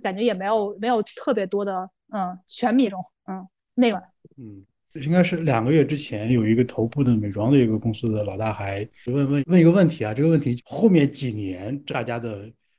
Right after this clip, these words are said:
Speaker 2: 整体性社会情绪会是什么？我发现大家确实都很关心这个问题，这个问题其实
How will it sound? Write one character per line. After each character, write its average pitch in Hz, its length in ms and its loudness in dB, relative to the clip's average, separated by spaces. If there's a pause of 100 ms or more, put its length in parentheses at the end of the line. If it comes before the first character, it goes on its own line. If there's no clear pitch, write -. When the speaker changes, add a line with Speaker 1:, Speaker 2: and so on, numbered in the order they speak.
(120)
Speaker 2:
整 151 260 6
体 170 220 4
性 156 180 0
社 139 160 -2
会 131 120 2
情 107 200 -8
绪 123 140 -10
会 117 160 -8
是 110 80 -10
什 101 140 -12
么？ 92 160 -20 (360)
我 127 100 -8
发 165 80 2
现 175 40 4
大 185 60 2
家 180 80 6
确 175 160 -2
实 147 80 -2
都 147 80 0
很 123 100 -4
关 131 160 -4
心 147 140 -2
这 139 60 -2
个 120 80 -4
问 107 100 -8
题， 113 80 -10
这 151 80 -2
个 175 60 2
问 165 100 0
题 147 100 -2
其 127 140 -6
实 127 180 -2